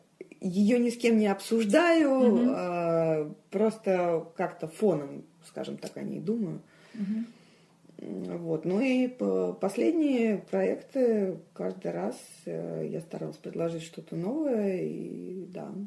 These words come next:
Speaker 2: Мгм.
Speaker 1: В данном случае
Speaker 2: Чуточку дальше ещё обсудим. Да, там
Speaker 1: Мгм.
Speaker 2: видно, что ты
Speaker 1: Мгм.
Speaker 2: уже находишься в поисках какого-то нового и новой формы, э, находясь в стилистике, вот уже существующей, придуманной, но при этом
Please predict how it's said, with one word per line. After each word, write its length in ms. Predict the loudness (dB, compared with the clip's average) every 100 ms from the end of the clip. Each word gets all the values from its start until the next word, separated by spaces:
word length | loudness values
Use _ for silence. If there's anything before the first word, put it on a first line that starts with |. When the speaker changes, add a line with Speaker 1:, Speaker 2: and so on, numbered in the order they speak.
| -10 -4
Speaker 2:
Мгм. 380 | -2 -2 -4 -8 -18 _ _ -16
Speaker 1:
В 160 | -12
данном 220 | -10 -8 -10
случае 260 | -8 -8 -6
Speaker 2:
Чуточку 280 | -6 -4
дальше 380 | -2 0 -2 -4
ещё 280 | -8 -6 -8
обсудим. 420 | -8 -8 -6 -4
Да, 100 | 0
там 200 | 2 2
Speaker 1:
Мгм. 40 | 2
Speaker 2:
видно, 200 | 0 -2
что 200 | -6 -8
ты 100 | -2
Speaker 1:
Мгм. 120 | 0 0
Speaker 2:
уже 200 | -2 -6
находишься 680 | -10 -6 -4 -4 -8 -10
в 60 | -10
поисках 460 | -4 -4 -4 -8 -6
какого-то 540 | -2 -2 -2 -4 -2
нового 640 | 0 0 0 -2 -2 -4 0
и 60 |
новой 280 | 2 2 0
формы, 640 | -2 -2 0 0 -2 -8 -12 -16 -14
э, 400 | -8 -6 -4 -6 -10 -14 -14 -10
находясь 1080 | -4 -2 -2 -2 -6 -2 -2 0 -4 -4 -6 -8
в 20 |
стилистике, 720 | -6 -2 -2 -2 -6 -12 -10
вот 220 | -10 -8
уже 280 | -8 -6 -8
существующей, 600 | -8 -10 -4 -4 -4 -8
придуманной, 560 | -8 -8 -6 -8 -10 -14 -18 -8
но 120 | -4 0
при 160 | 2
этом 320 | 2 0 -4